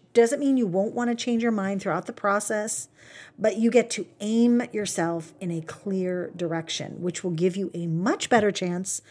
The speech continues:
of reaching your goals. So I do highly recommend doing that. Create a map.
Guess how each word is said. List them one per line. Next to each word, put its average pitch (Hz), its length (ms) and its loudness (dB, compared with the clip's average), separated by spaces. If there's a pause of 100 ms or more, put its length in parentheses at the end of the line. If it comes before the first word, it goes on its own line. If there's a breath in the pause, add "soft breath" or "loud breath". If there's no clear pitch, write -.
(280 loud breath)
of 262 180 -2
reaching 311 400 4
your 170 120 2
goals. - 500 -10 (520 soft breath)
So 294 160 4
I 269 60 6
do 285 640 4
highly 226 580 0
recommend 170 920 -2
doing 226 300 2
that. - 200 -10 (1160)
Create 339 240 4
a 381 40 6
map. 330 420 2